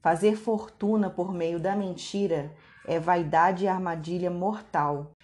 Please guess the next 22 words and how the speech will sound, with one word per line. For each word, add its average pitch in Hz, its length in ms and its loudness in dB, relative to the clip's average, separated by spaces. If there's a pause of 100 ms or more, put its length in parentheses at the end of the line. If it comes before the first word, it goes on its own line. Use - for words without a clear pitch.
(220)
A 160 100 2
violência 180 580 2
dos 156 300 -4
ímpios 196 460 -2 (280)
os 165 200 -4
leva 175 320 2
à - 20 -2
ruína, 185 640 -4 (320)
porque 180 380 -4
eles 208 380 4
se - 180 -2
recusam 220 560 0
a 214 60 0
praticar 208 520 0
a 190 60 4
justiça. 185 840 -6 (600)
O - 100 -6
caminho 202 400 2
do 202 100 0
culpado 185 540 2
é - 20 -2
tortuoso 180 920 0